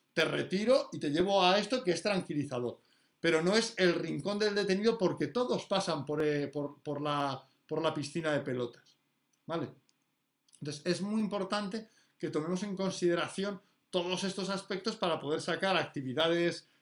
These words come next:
eh, eh, colectivas que, que sean eficaces para todos, para que, o sea, que, que, que los perros, ¿sabes? Pues con,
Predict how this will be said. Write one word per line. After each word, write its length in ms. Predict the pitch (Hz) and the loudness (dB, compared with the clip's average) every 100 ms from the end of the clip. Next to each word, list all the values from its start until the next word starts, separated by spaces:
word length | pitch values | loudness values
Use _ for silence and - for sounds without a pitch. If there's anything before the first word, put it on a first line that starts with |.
| _ | _
eh, 680 | 160 151 156 151 151 151 151 | 2 6 6 4 4 2 0
eh, 180 | 156 151 | -2 -2
colectivas 720 | - 160 156 - 196 196 214 | 0 0 0 -2 2 2 2
que, 340 | - 156 135 - _ | 0 -2 -2 -6 _
que 120 | - | -6
sean 240 | 135 170 175 | 0 0 0
eficaces 640 | 165 - 143 160 196 208 185 | -4 -4 -2 0 0 0 -4
para 300 | 185 170 165 | -2 0 0
todos, 340 | 214 226 240 | 0 0 -2
para 280 | 170 147 143 | 0 -2 -2
que, 160 | 139 | -8
o 20 | 135 | -4
sea, 200 | 156 139 | -4 -4
que, 220 | 131 - _ _ | -8 -10 _ _
que, 240 | 151 147 | -4 -4
que 180 | 147 160 | -4 -4
los 140 | 151 - | -4 -2
perros, 420 | 190 208 175 - _ _ _ - | 0 2 0 -2 _ _ _ -2
¿sabes? 200 | 185 180 | 0 0
Pues 220 | - 180 | -2 -6
con, 540 | - 143 139 135 120 | -4 -2 0 0 -4